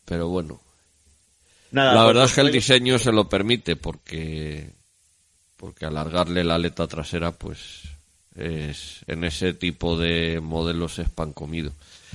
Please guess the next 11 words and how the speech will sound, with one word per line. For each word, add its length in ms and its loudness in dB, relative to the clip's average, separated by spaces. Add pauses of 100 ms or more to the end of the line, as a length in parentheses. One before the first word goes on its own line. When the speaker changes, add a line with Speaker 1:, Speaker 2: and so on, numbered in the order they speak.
(140)
Speaker 1:
A 100 -2
mí 140 2
personalmente 680 0
no 100 2
me 140 2
gusta 320 -2
esa 140 -4
aleta 300 -4
trasera, 440 -10
pero 180 -10
bueno. 160 -8